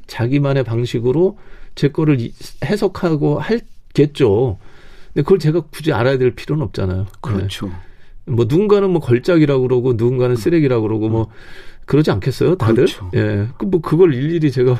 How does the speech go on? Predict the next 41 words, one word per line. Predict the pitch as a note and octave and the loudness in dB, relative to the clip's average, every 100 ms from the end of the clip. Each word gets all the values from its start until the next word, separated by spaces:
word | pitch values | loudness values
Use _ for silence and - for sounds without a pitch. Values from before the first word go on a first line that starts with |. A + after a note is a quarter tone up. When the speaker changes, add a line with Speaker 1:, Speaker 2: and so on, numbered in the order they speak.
| - | 2
Speaker 1:
뭐, | E3 | 2
<laughs> | F#3+ - F3 - - - - - | 2 -2 -4 -6 -4 -4 -6 0
뭐 | D3 D3 | 2 4
좋은 | F3 G3+ G3 | 4 4 4
거 | F#3 | 4
보면 | E3 E3 | 4 2
기뻐했다가 | D#3 C#3 E3+ D#3 D3+ C#3+ C#3+ C3+ A#2+ | -2 2 4 4 2 2 4 4 2
Speaker 2:
네. | F#2+ F2 - - | -2 -8 -14 -2
Speaker 1:
악플을 | C3 - - F3 D3+ | -2 -2 2 4 4
보면은 | C#3+ C#3 C#3+ | 4 2 0
괴로워하고 | - B2 D3 C#3+ C#3 B2+ | 0 4 4 6 4 4
뭐 | C#3 | 2
이런, | D#3 A2 F#3+ - | 2 0 -6 0
<laughs> | G3 | 0
이런 | E3+ G#3+ | 2 0
게 | G#3 F#3 | 0 2
뭐 | D3+ C#3 | 2 0
웃기잖아요. | A#2+ A3+ D3+ G#2+ G#2+ G#2 | -2 -2 2 2 0 0
Speaker 2:
네. | G2 F#2+ E2+ F2 - - | -2 -4 -6 -8 -12 -12
Speaker 1:
그래서 | - A#2 | -8 -6
뭐 | A#2+ G#2 | -4 -4
거의 | - C#3+ A#2+ - - | -2 0 -2 -4 -8
그런 | - A#2 C3+ | -2 0 0
거 | A3 | 0
뭐 | A2+ F#2 - - - - | 0 -2 -6 -10 -12 -4
별로 | C3 | -2
관심 | C#3 A#2 A#2+ E3+ | 0 0 2 0
없습니다. | F#2+ - F#2+ A2+ - - | -2 -4 -4 -4 -8 -8
예. | G#2 F#2 G2 - - | -4 -4 -6 -12 -8
Speaker 2:
그런 | - D#3 G3+ G3 | 0 2 4 2
걸로도 | F3 C#3+ C3 | 2 0 -2
이렇게 | A#2+ C#3+ G2+ - | -2 -2 -2 -6
시-, | - - - - | -14 -14 -14 -16
실제 | - - - | -14 -4 -2
봐도 | - - A2 B2+ C#3 C3 | -2 -2 0 2 4 4
별로 | - C3 C3+ | 4 0 0
상처 | - - G2 | -4 -6 -6
안 | F#2 | -6
받으실 | G#2 A#2+ A2+ - | -4 -4 -8 -10
것 | - | -10
같아요. | - - - - | -10 -14 -12 -12